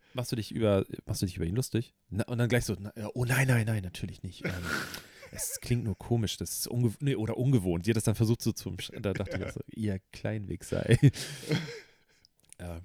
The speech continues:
Speaker 2: Identifiziert
Speaker 1: Äh,
Speaker 2: sich
Speaker 1: was
Speaker 2: als
Speaker 1: nochmal zu
Speaker 2: Kamera.
Speaker 1: Halloween, was ich aber sehr, sehr witzig finde, aufgrund dieser ganzen,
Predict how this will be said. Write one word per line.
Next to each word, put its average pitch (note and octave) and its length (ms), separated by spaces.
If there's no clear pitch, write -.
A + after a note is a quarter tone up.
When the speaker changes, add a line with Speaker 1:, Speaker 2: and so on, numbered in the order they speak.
Speaker 2:
Identifiziert G2+ 720
Speaker 1:
Äh, - 300
Speaker 2:
sich - 20
Speaker 1:
was - 160
Speaker 2:
als - 80
Speaker 1:
nochmal A#2+ 180
zu - 120
Speaker 2:
Kamera. G#2+ 100
Speaker 1:
Halloween, B2 220
was G2 160
ich A2+ 80
aber G2+ 180
sehr, G#2 300
sehr G#2 160
witzig - 220
finde, G#2 240
aufgrund A#2 340
dieser G#2 240
ganzen, G#2 420